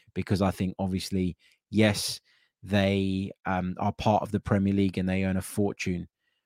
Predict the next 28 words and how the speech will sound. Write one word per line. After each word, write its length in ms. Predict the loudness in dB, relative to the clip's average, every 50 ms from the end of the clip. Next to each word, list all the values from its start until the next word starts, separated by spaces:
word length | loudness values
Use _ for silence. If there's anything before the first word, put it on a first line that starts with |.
| _ _ _
but 140 | _ -4 -2
in 160 | 0 0 0
terms 380 | 2 2 4 4 4 4 4 4
of 180 | 4 4 4 2
their 240 | 2 2 4 2 0 0 0
organic 680 | 0 2 2 0 0 4 4 6 6 6 4 0 -4 -8 -4
income 500 | -2 -2 -2 -2 -2 -4 -4 -4 -4 -6 -12 _ _ _ _ _ _ -4
as 140 | 0 2 2
a 60 | 2
football 320 | 4 2 2 2 2 -2
club, 200 | -2 0 -2 2
it 160 | 4 2 6 6
isn't 240 | 6 6 6 4
on 140 | 2 2 0
the 80 | 2 4
level 260 | 4 4 4 4 2
of 80 | 2 2
Man 220 | 2 2 2 2
United, 380 | 0 0 0 0 0 0 -2 -4
it 100 | -2 -2
isn't 220 | -2 -2 -2 -2
on 100 | -2 -2
the 80 | -2 -2
level 280 | -2 -2 -2 -2 -2 -2
of 80 | 0
Arsenal 400 | 0 0 0 -2 -4 -6 -4 -2
or 60 | -2
Liverpool, 520 | 0 0 2 2 0 0 -2 -2 -4 -4